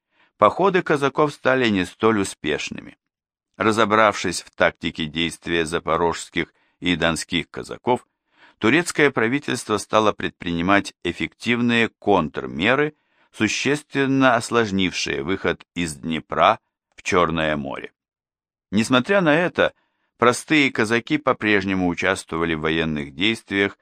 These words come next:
против турок. Для этого они переходили границу и уходили к своим коллегам на Дон.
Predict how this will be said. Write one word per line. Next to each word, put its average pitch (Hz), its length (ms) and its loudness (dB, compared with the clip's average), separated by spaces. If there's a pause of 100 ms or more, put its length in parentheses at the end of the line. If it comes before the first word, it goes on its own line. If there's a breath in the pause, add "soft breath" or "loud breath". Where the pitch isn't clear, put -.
(220)
против - 460 -2
турок. 73 500 -8 (540)
Для 156 160 -2
этого 135 500 4
они 110 220 2
переходили 90 720 -2
границу 73 720 -6 (400 soft breath)
и 110 80 2
уходили 147 520 0
к - 60 -6
своим 139 380 0
коллегам 123 600 2
на 107 140 2
Дон. 69 340 -6